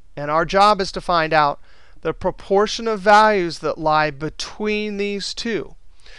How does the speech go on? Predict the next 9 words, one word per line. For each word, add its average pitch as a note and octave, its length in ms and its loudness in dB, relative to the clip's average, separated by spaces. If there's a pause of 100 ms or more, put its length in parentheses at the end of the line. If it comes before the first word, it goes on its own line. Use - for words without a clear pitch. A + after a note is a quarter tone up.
(120)
So - 340 -4
that G3+ 240 6
means G3 220 -2
we F3 60 0
have E3 120 0
to D#3 80 -10
calculate D#3+ 540 0
our C#3+ 240 -2
z, C3+ 760 -4